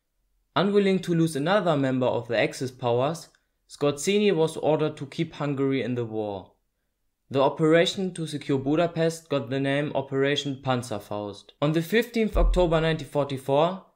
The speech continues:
Skorzeny and thousand S S Fallschirmjäger stormed the most important government buildings in Budapest. They captured Horthy Junior, the son of the Hungarian leader, and transported him to Germany. Horthy Junior was seen as the man behind the peace movement.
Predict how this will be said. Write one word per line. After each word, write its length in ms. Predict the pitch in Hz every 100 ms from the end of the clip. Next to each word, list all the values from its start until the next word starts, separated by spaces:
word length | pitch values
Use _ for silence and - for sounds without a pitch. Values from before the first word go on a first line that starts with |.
| _ _
Skorzeny 720 | - - - 185 208 214 180
and 140 | 156
thousand 400 | 160 190 202 185
S 220 | - 165 -
S 240 | 165 -
Fallschirmjäger 800 | - 147 143 135 131 135 147 151
stormed 320 | - 151 139
the 60 | 143
most 300 | 156 185 175
important 460 | 160 156 156 151
government 480 | 147 139 147 143 131
buildings 420 | 139 131 131 127
in 240 | - 127 117
Budapest. 760 | 123 113 - 107 101 - _ -
They 140 | 147
captured 460 | 156 220 220 190 160
Horthy 400 | 175 190 185 160
Junior, 560 | 185 185 135 135 160 -
the 200 | 131 131
son 280 | 170 180
of 160 | 165 139
the 100 | 139
Hungarian 500 | 143 147 147 143 135
leader, 500 | 143 170 147 156 165
and 140 | 139 139
transported 640 | 143 139 - 151 151 156
him 120 | 151
to 100 | 147
Germany. 640 | 135 143 131 113 107 101 98 _ _ _ _ _ _ _ _ _ _ _ -
Horthy 380 | 170 202 185 160
Junior 380 | 190 202 185 156
was 200 | 147 -
seen 220 | 175 160
as 200 | 151 -
the 100 | 139
man 360 | 147 151 156
behind 440 | 143 131 151 147 143
the 80 | 127
peace 340 | 139 131 -
movement. 640 | 113 101 101 104 95 -